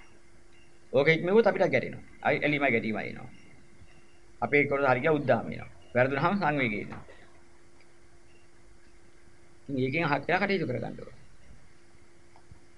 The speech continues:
කල්පස්ථායී පාප කර්ම යනුවෙන් හඳුන්වන්නේ කුමක්දයි? බ්‍රහ්ම පුණ්‍ය කර්ම යනුවෙන් හඳුන්වන්නේ කුමක්ද? මේ කල්පස්ථායී කියන වචනයෙන් පෙන්වන්නේ මේ කල්පයේ පවතින කම්ම.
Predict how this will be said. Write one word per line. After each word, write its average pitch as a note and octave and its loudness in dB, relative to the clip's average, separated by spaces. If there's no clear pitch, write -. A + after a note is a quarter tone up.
කල්පස්ථායී F3+ 8
පාප C3+ 10
කර්ම D#3+ 2
යනුවෙන් C3 2
හඳුන්වන්නේ C3+ 0
කුමක්දයි? A2+ -4
බ්‍රහ්ම G#2+ 0
පුණ්‍ය B2+ -2
කර්ම A#2+ 0
යනුවෙන් A2 -6
හඳුන්වන්නේ G#2+ -6
කුමක්ද? A2 -8
මේ - 4
කල්පස්ථායී G#3 10
කියන A3 4
වචනයෙන් E3 4
පෙන්වන්නේ G3+ 4
මේ G3+ 2
කල්පයේ F#3+ 10
පවතින D3+ 6
කම්ම. - -2